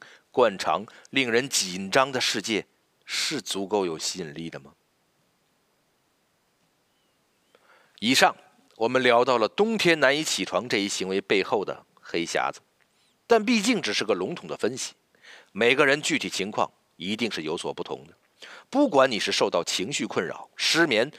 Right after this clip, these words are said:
还是没有动力，总之，冬季不想起床是再正常不过的一种现象。你首先要做的是，不用自责，而是看看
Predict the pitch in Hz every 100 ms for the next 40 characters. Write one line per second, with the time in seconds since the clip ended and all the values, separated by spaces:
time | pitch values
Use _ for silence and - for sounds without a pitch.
0 | - - 90 104 90 87 - 92 57 -
1 | _ _ _ - 117 127 202 202 _ _
2 | _ - 294 285 262 143 170 - 202 -
3 | 90 82 156 - - - 113 - 214 127
4 | 98 92 - 92 - 92 107 80 76 -
5 | - 67 - - _ _ _ _ - -
6 | - - - 190 127 92 107 113 92 107
7 | 90 - - _ _ _ _ - 107 135
8 | 107 110 - 62 - _ _ _ - -
9 | - 139 143 185 208 165 113